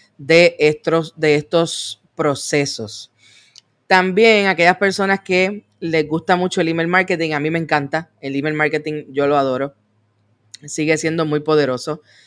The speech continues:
Aquellas personas que tienen la pregunta de, "Entonces, ¿qué es mejor? El, el chatbot marketing, el, o sea, el marketing de conversaciones o el marketing por email, ¿cuál es mejor?"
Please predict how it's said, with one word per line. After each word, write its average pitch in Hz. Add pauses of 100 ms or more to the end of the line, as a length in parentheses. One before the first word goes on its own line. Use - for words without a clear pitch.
(120)
Aquellas 151
personas 170
que 165
tienen 160
la 151
pregunta 151
de, 147 (360)
"Entonces, 156
¿qué 165
es 170
mejor? 170
El, 143
el 135
chatbot 156
marketing, 160
el, 139
o -
sea, 143
el 143
marketing 156
de 160
conversaciones 160
o 151
el 139
marketing 151
por 156
email, 185
¿cuál 151
es 175
mejor?" 202